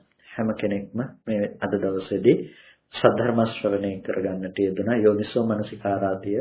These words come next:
පවත්වා ගන්නට යෙදුණා. මේ සිද්ධ කරගත්ත සියලුම කුසල ධර්මයන් අපි අනුමෝදන් කළ යුතු අයට අනුමෝදන් කරමු. මේ සියලුම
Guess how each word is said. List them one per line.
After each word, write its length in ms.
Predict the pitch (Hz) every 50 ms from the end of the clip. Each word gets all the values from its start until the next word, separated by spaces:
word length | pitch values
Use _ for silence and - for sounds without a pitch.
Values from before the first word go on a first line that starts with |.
| 156 -
පවත්වා 520 | - - 104 95 95 95 - - 92 90 90
ගන්නට 380 | 92 90 90 92 90 90 -
යෙදුණා. 380 | 98 92 95 98 98 110 143 160 165 - - - - - - - _ _ _ -
මේ 100 | 123 120
සිද්ධ 260 | 120 - 120 104 110
කරගත්ත 520 | 104 - 107 107 107 101 104 104 - - - 120
සියලුම 540 | - - - 117 113 110 120 120 123 123 123 143 - -
කුසල 300 | - - 101 - 110 107
ධර්මයන් 580 | 104 101 98 95 98 95 98 101 92 95 101 110 123
අපි 300 | - 110 - - 104 98 95 98 -
අනුමෝදන් 600 | - 107 104 104 104 104 101 98 - 101 98 95
කළ 200 | - - 101 95
යුතු 260 | 95 95 92 - - 101
අයට 300 | 92 92 92 90 - 123 120 120 - _
අනුමෝදන් 600 | - - 98 95 95 92 92 90 - - 101 - -
කරමු. 400 | _ - - 101 95 95 110 156 185 185 - - - - - - - - - -
මේ 200 | - - 123 120
සියලුම 540 | 117 - - 127 120 120 127 123 127 131